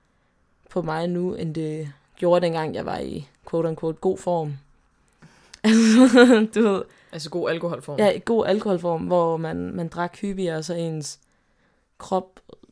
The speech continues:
Speaker 1: altså sådan, responderede ligesom ikke så voldsomt, som den gør nu, hvor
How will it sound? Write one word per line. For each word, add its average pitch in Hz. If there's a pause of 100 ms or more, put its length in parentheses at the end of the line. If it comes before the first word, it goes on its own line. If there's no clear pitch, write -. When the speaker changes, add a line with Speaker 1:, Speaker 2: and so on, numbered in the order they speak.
(160)
Speaker 1:
altså 160
sådan, 156 (460)
responderede 170
ligesom 165
ikke 165
så -
voldsomt, 165
som 156
den 160
gør 156
nu, 170
hvor 165